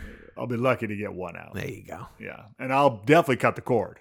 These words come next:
Speaker 2: Yeah, well,
Speaker 1: I'm
Speaker 2: they're gonna,
Speaker 1: snipping.
Speaker 2: i-, if you say no, they're gonna peer
Speaker 1: Yeah.
Speaker 2: pressure you into it, so.
Speaker 1: <laughs>
Speaker 2: Cut the cord. All the cool dads do it.
Speaker 1: All the cool dads. All right, let's get back to the
Speaker 2: Let's get
Speaker 1: to the, to the
Speaker 2: matter at hand.
Speaker 1: Yes.
Speaker 2: Yeah.
Speaker 1: Yes.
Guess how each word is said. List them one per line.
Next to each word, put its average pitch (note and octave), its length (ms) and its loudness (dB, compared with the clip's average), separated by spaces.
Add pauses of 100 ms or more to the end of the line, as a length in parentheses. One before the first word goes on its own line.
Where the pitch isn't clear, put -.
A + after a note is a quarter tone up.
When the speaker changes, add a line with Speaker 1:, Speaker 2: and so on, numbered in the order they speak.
(120)
Speaker 2:
Yeah, F#2+ 280 -2
well, F#2+ 180 0
Speaker 1:
I'm D3 160 4
Speaker 2:
they're A2+ 100 6
gonna, G#2+ 120 4
Speaker 1:
snipping. C3 280 10
Speaker 2:
i-, - 20 10
if A#2+ 120 4
you A#2+ 100 8
say G3 240 8
no, C3 240 10
they're G2 140 4
gonna G2 280 2 (240)
peer B2+ 160 6
Speaker 1:
Yeah. - 40 2
Speaker 2:
pressure G#2+ 260 4
you F#2+ 120 4
into F#2 200 2
it, A2 140 -2
so. D2+ 360 -2
Speaker 1:
<laughs> - 40 -16
Speaker 2:
Cut - 760 -6
the A4+ 200 2
cord. F4 760 2
All D4+ 140 4
the F4+ 100 -2
cool F#4 240 -2
dads A#3+ 320 2
do A#3+ 180 2
it. - 160 2 (140)
Speaker 1:
All G4+ 100 -10
the F#4 160 -10
cool E4 300 0
dads. A2+ 840 -2
All D#3+ 220 8
right, B2 180 6
let's E3+ 200 4
get F3 160 2
back C#3 240 6
to C3+ 100 -2
the A#2+ 160 4
Speaker 2:
Let's A2+ 220 4
get A#2+ 360 -8
Speaker 1:
to C3+ 140 4
the, A#2 420 0 (100)
to B2+ 60 -10
the A2 240 -6 (240)
Speaker 2:
matter F#2 280 0
at F2 60 -2
hand. F#2+ 200 -4
Speaker 1:
Yes. - 380 -10
Speaker 2:
Yeah. F2 160 -6 (160)
Speaker 1:
Yes. F#2 440 -14